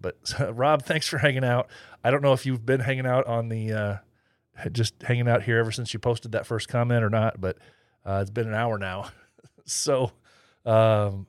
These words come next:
but hopefully you came back and, uh, <laughs> all's well. But thank you, Rob, for hanging out, and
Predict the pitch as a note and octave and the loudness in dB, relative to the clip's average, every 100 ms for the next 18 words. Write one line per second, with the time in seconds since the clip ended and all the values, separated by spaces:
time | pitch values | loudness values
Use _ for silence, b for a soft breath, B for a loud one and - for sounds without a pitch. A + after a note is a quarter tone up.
0 | - A#2 - - C3+ B2 A#2 A2 A#2 G#2 | -2 -2 -2 -4 -4 0 0 2 0 4
1 | G2 G2 - - - F#2+ F#2+ F#2 F2+ F2 | 4 2 -4 -20 -10 -6 -4 -2 -2 -2
2 | F2 F2 _ - - - G#2 G2+ - G2 | -4 -6 _ -12 -10 -6 -4 -4 -2 -4
3 | E2 - - G#2 - b b b C3+ C3 | -4 -8 -8 -8 -8 b b b -2 0
4 | C3+ A#2+ A#2+ - A2 G#2+ A#2 A2 G#2 G#2 | 4 6 6 4 -2 -2 -2 0 0 0
5 | G#2 G2+ | -4 -6